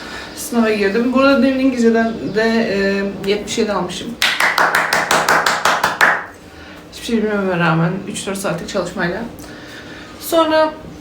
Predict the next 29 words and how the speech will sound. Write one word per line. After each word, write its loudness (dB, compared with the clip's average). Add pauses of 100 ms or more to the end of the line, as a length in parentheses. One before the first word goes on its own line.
(1080)
oradan 6
çıktım. -2 (380)
Arkadaşımın 2
yanına -4
gittim. -4
Bir -2
saat -2
onu 0
bekledim. -2
Çünkü -10
işten -4
çıkıp -10
geliyordu. -2 (680)
Bileklik 2
aldım, 2
kolye 6
aldım. 2 (720)
Ee, 2
S 4 (280)
V, 2
S -2
V'ye 2
girdim, 0
bir -6
şeyler 0
aldım. -2 (520)
Sonra -2
çıktık. -8 (1700)
Ee, -4